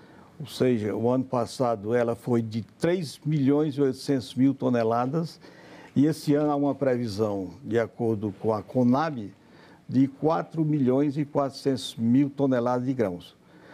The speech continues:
Mas aí é uma região boa, que integra o Matopiba, quer dizer, uma região que integra o Maranhão, Piauí,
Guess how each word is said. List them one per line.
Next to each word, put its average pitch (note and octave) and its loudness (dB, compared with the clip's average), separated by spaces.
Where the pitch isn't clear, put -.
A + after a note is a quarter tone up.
Mas D#3+ 2
aí F#3+ 0
é G#3 2
uma G#3+ 0
região D#3+ 0
boa, A#2+ 0
que - -6
integra C#3 0
o C3 -4
Matopiba, A#2+ -2
quer G2 -6
dizer, G2 -4
uma A2+ 2
região A2+ 0
que A#2+ -6
integra G#2+ -2
o - -6
Maranhão, C#3 0
Piauí, C3 0